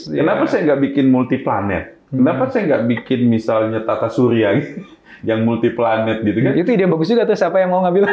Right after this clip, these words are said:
Speaker 1: <laughs>
Speaker 2: Atau galaksi gitu.
Speaker 1: Jadi saya bisa beli bumi.
Speaker 2: Iya.
Speaker 1: Wah, saya beli. <laughs>
Speaker 2: Itu problemnya metaverse, karena
Speaker 1: Iya.
Speaker 2: definisi kita tentang universe
Speaker 1: Iya.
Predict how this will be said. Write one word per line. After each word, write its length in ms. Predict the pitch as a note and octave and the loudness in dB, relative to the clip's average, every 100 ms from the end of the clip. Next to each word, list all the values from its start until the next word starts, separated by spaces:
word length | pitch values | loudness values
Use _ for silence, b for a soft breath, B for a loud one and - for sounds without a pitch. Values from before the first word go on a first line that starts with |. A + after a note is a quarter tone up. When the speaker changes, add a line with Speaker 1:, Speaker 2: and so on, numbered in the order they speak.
| B3+ A#3+ | 0 0
Speaker 1:
<laughs> 240 | B3 C4 | 0 0
Speaker 2:
Atau 160 | - C#3 | -2 0
galaksi 680 | C#3 B2+ B2 - - C3 G#2+ G#2+ | 0 0 0 -4 -2 0 0 0
gitu. 80 | |
Speaker 1:
Jadi 140 | F#3 A#3 | 0 0
saya 140 | C#4+ | 0
bisa 120 | B3+ B3+ | 0 2
beli 200 | A#3 A3+ | 2 2
bumi. 420 | C4 E4+ D4 E3 | 2 2 2 2
Speaker 2:
Iya. 160 | D#3 | 0
Speaker 1:
Wah, 380 | D3 F3 F#3 - | 0 0 -2 -2
saya 180 | E3 C4+ | 0 0
beli. 320 | G3+ A3+ A3+ A#3+ A3+ | 2 0 0 0 -2
<laughs> 260 | - - D#3+ | -4 -6 -4
Speaker 2:
Itu 140 | F#3+ | -2
problemnya 480 | - F3+ F3+ G3 F#3 | 0 0 2 0 0
metaverse, 480 | F3+ G3 G3+ D3 - | -2 -4 -2 -2 -2
karena 420 | C3+ D#3 G3 - | -4 -2 -4 -4
Speaker 1:
Iya. 160 | - C#3 | -4 0
Speaker 2:
definisi 560 | C#3 C#3 D3 D#3 D3+ | 0 0 0 0 0
kita 240 | E3 A#3 B3+ | -2 0 0
tentang 380 | D#3+ C3+ B2+ A2+ | 0 -2 0 0
universe 680 | G2 G2 - D#2+ - - C#3 | -2 -4 -4 -6 -6 -10 -4
Speaker 1:
Iya. 240 | C3 - | -4 -4